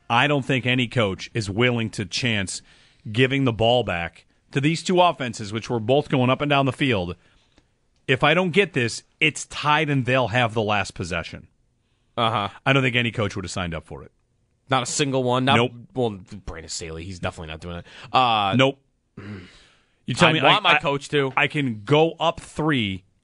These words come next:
Speaker 1: inside two minutes in the Super Bowl and trust the defense. I, in that scenario, worst case, I'm thinking as my, as a head coach, okay, maybe they drive and they get a, a tying field goal. They're not gonna beat me here. I'm not gonna, I'm not giving up a touchdown in a minute and ten seconds.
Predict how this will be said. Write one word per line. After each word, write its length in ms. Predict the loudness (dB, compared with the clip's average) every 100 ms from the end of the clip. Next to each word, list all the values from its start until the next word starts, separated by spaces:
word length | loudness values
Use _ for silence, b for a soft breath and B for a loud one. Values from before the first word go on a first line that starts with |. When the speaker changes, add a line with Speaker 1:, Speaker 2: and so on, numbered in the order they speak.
| _
Speaker 1:
inside 720 | 2 4 2 0 2 2 2 -2
two 220 | 0 2
minutes 340 | 4 2 -2
in 60 | -2
the 60 | -2
Super 280 | -2 -2
Bowl 340 | 2 2 2 -2 _ _
and 300 | -2 0 -2 -6 _ _ -14
trust 420 | -4 0 0 -2
the 80 | -2
defense. 640 | -2 0 0 0 -2 -10 _ _ _ _ _ _ _
I, 140 | 0 0 2
in 120 | 2
that 180 | 4 2
scenario, 480 | 2 2 4 2 0
worst 480 | -4 4 6 4 2
case, 280 | -4 -4 -2
I'm 120 | -4
thinking 280 | -2 -4 -2
as 160 | -4 -2
my, 140 | -2
as 160 | -2 0
a 60 | 0
head 160 | 0
coach, 320 | 0 -2 -2 -12 b b b 0
okay, 280 | 2 2 2
maybe 220 | 2 0
they 140 | -2
drive 280 | 0 0 0
and 100 | -2
they 80 | -2
get 140 | -2
a, 40 | -4 -10
a 60 |
tying 320 | -4 -2 0 -2
field 260 | -2 -4
goal. 120 | -4
They're 100 | -2 2
not 180 | 2
gonna 160 | 2 0
beat 200 | 0 -2
me 80 | -6
here. 200 | -12 -16 _ _ _ _ _
I'm 80 | 2
not 200 | 4 4
gonna, 220 | 2 0 0
I'm 140 | 0
not 220 | 2 2 2
giving 180 | 0
up 60 | 0
a 40 | 0
touchdown 440 | 0 0 -4 -2
in 100 | -2
a 40 |
minute 260 | 0 0 -2
and 120 | -4
ten 180 | -4 -4
seconds. 540 | -4 -6 -8 -14 -18